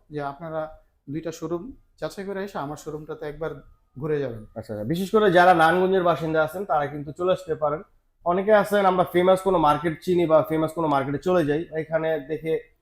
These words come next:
Speaker 2: আহ, দুই টাকা কম হোক বেশি হোক আমরা দেখতেছি না, আমরা পনেরোটা লাগবে, নিয়ে নিতেছি। তো তাদেরকে বলবো, আপনারা কিন্তু অন্তত আসতে পারেন, এই মার্কেটটাতে একটু দেখতে পারেন। যদি ভালো লাগে, তাহলে অবশ্যই নিতে পারবেন এবং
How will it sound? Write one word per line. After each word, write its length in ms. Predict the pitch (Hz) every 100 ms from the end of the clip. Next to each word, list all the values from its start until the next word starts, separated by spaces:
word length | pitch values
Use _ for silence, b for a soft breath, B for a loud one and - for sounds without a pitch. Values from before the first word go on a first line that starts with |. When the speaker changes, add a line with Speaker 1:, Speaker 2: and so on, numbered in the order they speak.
| _ -
Speaker 2:
আহ, 280 | 135 135
দুই 100 | 131
টাকা 140 | 170 185
কম 180 | 196 202
হোক 180 | 185
বেশি 220 | 175 185 190
হোক 120 | 170
আমরা 240 | 160 165
দেখতেছি 500 | 147 147 165 180 185
না, 140 | 220 233
আমরা 420 | 175 143 143 139
পনেরোটা 360 | 165 165 156
লাগবে, 300 | 147 143 135
নিয়ে 160 | 147 160
নিতেছি। 400 | 156 151 - 101 - _ _ _
তো 60 |
তাদেরকে 380 | 135 170 190 196
বলবো, 400 | 208 220 214 226
আপনারা 300 | 208 226 180
কিন্তু 220 | 170 170
অন্তত 260 | 180 175 170
আসতে 360 | 170 165 - 190
পারেন, 360 | 180 185 240
এই 100 | 170
মার্কেটটাতে 480 | 143 131 139 151 143
একটু 180 | 139 131
দেখতে 260 | 139 -
পারেন। 320 | 139 156 160 170 - _ _ _
যদি 180 | 120 196
ভালো 320 | 185 160 165
লাগে, 340 | 185 185 190 196
তাহলে 260 | 175 165
অবশ্যই 320 | 160 160 - 160
নিতে 220 | 170 214
পারবেন 380 | 175 131 165 208
এবং 220 | 156